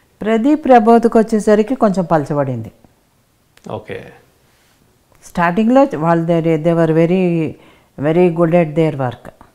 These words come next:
Speaker 2: Hmm,
Speaker 1: But
Speaker 2: starting.
Speaker 1: slowly కొంచెం పలచబడింది.
Speaker 2: ఓకే.
Speaker 1: అట్లా. కానీ తక్కిన వాళ్ళ వరకు ఎప్పుడైతే వాళ్ళు వెళ్ళిపోయారో, ఆ, కొంచెం పలచబడిన వాళ్ళు వచ్చారు.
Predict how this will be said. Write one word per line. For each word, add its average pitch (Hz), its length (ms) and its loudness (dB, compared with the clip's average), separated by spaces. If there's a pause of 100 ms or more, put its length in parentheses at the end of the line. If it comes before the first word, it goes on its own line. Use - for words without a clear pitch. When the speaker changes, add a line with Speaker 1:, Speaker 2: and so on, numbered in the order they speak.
(420)
Speaker 2:
Hmm, 110 240 -6
Speaker 1:
But 185 40 -4
Speaker 2:
starting. 196 260 -4
Speaker 1:
slowly 202 520 2
కొంచెం 170 380 -6
పలచబడింది. 110 640 -10 (760)
Speaker 2:
ఓకే. - 480 -14 (320)
Speaker 1:
అట్లా. - 360 -20 (1000)
కానీ 403 320 -8 (420)
తక్కిన 262 280 0
వాళ్ళ 254 280 2
వరకు 233 640 0 (240)
ఎప్పుడైతే 240 400 4
వాళ్ళు 214 260 4
వెళ్ళిపోయారో, 269 680 6 (360)
ఆ, 180 500 2
కొంచెం 226 460 2
పలచబడిన 202 600 2
వాళ్ళు 185 340 0
వచ్చారు. 135 440 -6